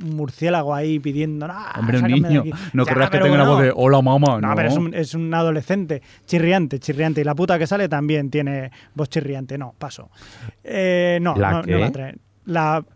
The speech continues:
Speaker 2: La,
Speaker 1: prosti-, igual.
Speaker 2: la, la prostituta que
Speaker 1: Prosti-,
Speaker 2: sale
Speaker 1: igual.
Speaker 2: en una de las secuencias de,
Speaker 1: Sí.
Speaker 2: del tráiler. Eh, eh, Adri, ¿a ti qué tal? ¿Te ha gustado, te ha llamado la atención o no?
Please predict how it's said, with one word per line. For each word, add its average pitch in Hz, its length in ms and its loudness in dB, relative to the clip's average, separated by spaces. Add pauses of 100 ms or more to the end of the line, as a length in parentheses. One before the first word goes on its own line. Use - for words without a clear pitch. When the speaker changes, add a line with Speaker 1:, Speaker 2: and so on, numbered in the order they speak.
Speaker 2:
La, 127 160 2
Speaker 1:
prosti-, 165 100 -2
igual. 151 420 -4 (260)
Speaker 2:
la, 123 60 -2 (100)
la 127 60 2
prostituta 127 640 0
que 98 100 0
Speaker 1:
Prosti-, 92 40 0
Speaker 2:
sale 98 400 2
Speaker 1:
igual. 101 140 -2
Speaker 2:
en 107 120 2
una 113 180 2
de 101 80 0
las 95 140 0
secuencias 92 400 -4
de, 85 180 -4
Speaker 1:
Sí. 80 100 -4
Speaker 2:
del 85 120 -2
tráiler. - 220 -8 (800)
Eh, 127 920 4 (200)
eh, 117 300 2
Adri, 135 220 2
¿a 117 60 4
ti 135 100 -2
qué 147 80 2
tal? 98 400 0
¿Te 120 100 2
ha 123 40 4
gustado, 131 280 2
te 143 80 2
ha - 40 4
llamado 127 160 4
la 123 60 4
atención 123 280 2
o 98 60 0
no? 71 180 -8